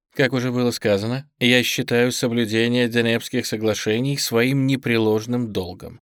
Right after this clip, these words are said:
Но если мне не изменяет память, соглашение содержит особый пункт, касающихся злостных нарушителей. Они подлежат суду.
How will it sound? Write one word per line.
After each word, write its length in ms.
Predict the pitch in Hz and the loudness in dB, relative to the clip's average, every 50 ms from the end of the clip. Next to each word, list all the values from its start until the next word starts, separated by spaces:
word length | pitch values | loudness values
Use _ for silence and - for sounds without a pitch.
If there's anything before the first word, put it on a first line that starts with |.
| _ _ _ _ _ | _ _ _ _ _
Но 160 | - 131 123 | -6 -2 -2
если 380 | 123 120 117 113 - - 117 110 | 0 0 0 -2 -2 -2 -4 -2
мне 260 | 113 113 113 113 110 | -2 -2 -2 -2 0
не 180 | 110 113 110 | 0 0 -2
изменяет 540 | 107 101 117 113 110 110 110 107 107 110 _ | -2 -2 -2 -4 -2 -2 -2 -2 -2 -4 _
память, 520 | _ - 185 190 165 101 73 - - - _ | _ -6 -4 -4 -4 -6 -8 -10 -14 -16 _
соглашение 960 | - - - - 135 110 120 120 117 110 - - 185 190 180 139 107 101 104 101 | -10 -6 -2 -2 -2 0 2 2 2 0 -2 -4 -2 -2 -2 0 -2 -2 -2 -4
содержит 640 | - - 123 123 147 175 175 156 170 175 170 - _ | -2 -2 -2 -2 0 -2 -2 -2 -4 -6 -6 -6 _
особый 580 | - 139 131 120 - - - 196 185 185 202 196 | -2 -2 -2 -2 -4 -4 -4 -6 -4 -4 -8 -8
пункт, 480 | 196 _ _ - - - - - _ - _ _ _ _ _ | -8 _ _ -16 -16 -16 -18 -20 _ -20 _ _ _ _ _
касающихся 840 | - 123 120 - - 113 101 110 113 - - 165 - - - 185 180 _ _ - | -2 -2 -2 0 0 0 0 0 0 -2 -4 -6 -6 -4 -6 -6 -6 _ _ -4
злостных 760 | 135 113 117 113 110 104 101 98 - - - 135 143 147 - - | -2 0 0 0 2 2 0 -2 -2 -6 -8 -8 -8 -8 -12 -6
нарушителей. 760 | - 151 156 143 120 - - - - - - - 64 67 - _ _ _ _ _ _ _ _ _ | -6 -4 -4 -4 -6 -8 -12 -16 -16 -16 -16 -16 -16 -18 -18 _ _ _ _ _ _ _ _ _
Они 460 | 139 127 113 107 101 104 127 151 - _ _ _ _ | -2 0 0 0 -2 -4 -6 -8 -10 _ _ _ _
подлежат 500 | - 131 110 110 107 98 98 101 98 - | -2 0 0 0 -2 0 0 -4 -4 -4
суду. 320 | - - 92 - - - | -8 -12 -12 -12 -14 -18